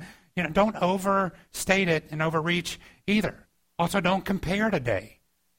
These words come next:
Don't worry about, like, you know, "Well, this is what my spouse deals with. This is what this person deals with. What's on your left or right," whatever.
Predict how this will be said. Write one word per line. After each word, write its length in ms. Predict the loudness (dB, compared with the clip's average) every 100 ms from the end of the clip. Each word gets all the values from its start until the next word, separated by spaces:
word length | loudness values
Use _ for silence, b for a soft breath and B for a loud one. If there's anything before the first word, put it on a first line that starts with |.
| _ 0
Don't 200 | 2 4
worry 200 | 4 4
about, 300 | 6 4 6
like, 300 | 4 2 -4 B B -4
you 80 | -2
know, 100 | 0
"Well, 240 | 0 -2 -6
this 160 | -6 -2
is 100 | -4
what 220 | -4 -2
my 160 | 0
spouse 380 | 0 0 -2 -2
deals 240 | -4 -4 -4
with. 140 | -4
This 100 | -4
is 80 | -2
what 160 | -2
this 160 | -2 -2
person 280 | -4 -4 -4
deals 200 | -6 -6
with. 80 | -6
What's 160 | -4
on 100 | -4
your 140 | -2 -2
left 240 | -2 -2
or 20 |
right," 220 | 0 0
whatever. 280 | 0 -2 -2